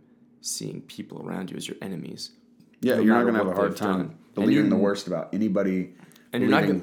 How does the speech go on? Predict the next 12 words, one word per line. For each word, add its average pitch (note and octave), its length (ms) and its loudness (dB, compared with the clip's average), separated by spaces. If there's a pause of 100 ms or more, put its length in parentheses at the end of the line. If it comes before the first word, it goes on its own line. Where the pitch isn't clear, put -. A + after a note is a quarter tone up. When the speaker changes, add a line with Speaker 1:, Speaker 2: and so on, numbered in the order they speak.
Speaker 1:
gonna, C3+ 120 2
yeah, G2+ 240 2
and C3 120 2
you're C3+ 80 6
not C#3 200 4
gonna C#3 120 2
have B2+ 100 4
a B2 80 2
hard C3 300 0
time B2+ 440 -2 (400)
withholding C3 680 2
mercy. B2+ 640 -4